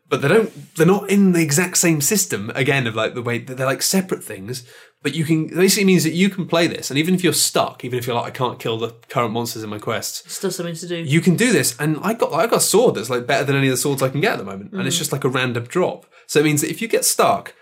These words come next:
Speaker 1: rather than just doing the same mission again and again, you have these randomly created missions that are, like, a bit varied each time, different monsters, slightly different area designs,
Speaker 2: Mm.
Speaker 1: and there's a chance that you'll get better equipment from that.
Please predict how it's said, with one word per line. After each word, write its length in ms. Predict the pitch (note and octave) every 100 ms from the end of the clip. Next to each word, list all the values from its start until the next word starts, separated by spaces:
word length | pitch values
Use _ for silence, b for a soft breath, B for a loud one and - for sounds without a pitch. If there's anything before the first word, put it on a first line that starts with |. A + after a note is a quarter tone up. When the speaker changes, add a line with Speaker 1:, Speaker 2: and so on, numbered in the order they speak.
| b
Speaker 1:
rather 260 | C#3 D3+ F3+
than 140 | A3
just 160 | F#3 F3+
doing 160 | E3 C#3+
the 60 |
same 320 | C3 D3+ C3+
mission 260 | C3 B2+ B2+
again 200 | A#2 A#2
and 80 | A#2
again, 240 | A#2 G#2
you 60 | G2+
have 80 | A2+
these 160 | A2+ A#2 - A#2
randomly 520 | C3+ D3+ E3 C#3 B2+
created 540 | - B2 B2 F#2 F#2+
missions 580 | G2+ - - - - - -
that 100 | F#2
are, 60 | G2
like, 180 | G#2
a 40 | G#2+
bit 260 | A#2+ -
varied 360 | A#2 A2 G#2+ G#2
each 140 | G#2
time, 200 | - F#2+ G2+
different 260 | G#2 -
monsters, 400 | G#2+ A2+ - G#2+
slightly 220 | - A2+ A#2
different 220 | - G2+
area 240 | A2 G#2+
designs, 420 | G#2 G#2 G2 G2 G2
Speaker 2:
Mm. 320 | F3+ F3 E3+ -
Speaker 1:
and 460 | C3 C3 C3 C3 - b b _
there's 200 | C3 B2+
a 40 |
chance 440 | A#2+ - C#3+ B2 -
that 120 | -
you'll 200 | B2+ A#2+
get 340 | A2+ A#2+ - _ _ _ -
better 260 | A#2+ -
equipment 420 | A#2+ - - A2 -
from 140 | A2
that. 300 | A#2 G#2 -